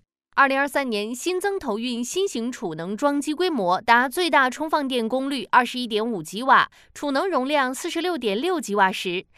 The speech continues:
三倍于二零二二年新增投运规模水平。九、支付宝财富黑卡火了。银行有V I P客户，三方机构也打响了对于进阶用户的争夺战。支付宝近日更新了财富黑卡服务。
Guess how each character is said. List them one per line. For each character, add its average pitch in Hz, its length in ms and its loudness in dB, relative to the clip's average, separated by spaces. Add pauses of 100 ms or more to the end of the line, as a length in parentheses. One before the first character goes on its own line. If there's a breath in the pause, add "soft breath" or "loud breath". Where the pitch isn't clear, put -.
(160 loud breath)
三 381 300 -2
倍 381 160 2
于 226 120 -4
二 240 200 2
零 220 120 -2
二 247 80 2
二 247 180 4
年 202 260 -4
新 359 280 -4
增 403 220 -2
投 190 240 -6
运 202 180 -4
规 240 140 0
模 202 180 0
水 214 160 -4
平。 175 400 -4 (600)
九、 226 420 0
支 403 160 4
付 403 140 0
宝 240 240 4
财 220 300 0
富 302 200 -6
黑 392 280 -2
卡 214 260 0
火 180 260 -2
了。 185 260 2 (520)
银 370 180 2
行 330 220 2
有 247 140 2
V 220 100 2
I 240 140 4
P 254 180 -6
客 240 180 0
户， 233 280 -4
三 277 260 0
方 294 220 0
机 339 160 -2
构 349 180 2
也 202 160 -2
打 175 220 0
响 175 180 -4
了 170 80 -4
对 220 180 -4
于 175 220 -6
进 269 260 -6
阶 302 200 -2
用 294 200 -2
户 208 200 -2
的 139 160 -4
争 233 240 -4
夺 160 120 -4
战。 202 240 2 (320)
支 415 160 2
付 403 120 -6
宝 226 240 2
近 262 200 -4
日 226 80 -2
更 254 220 -4
新 302 220 -6
了 220 160 0
财 190 240 -4
富 240 180 -6
黑 359 180 -4
卡 202 220 -4
服 175 340 -6
务。 - 120 -8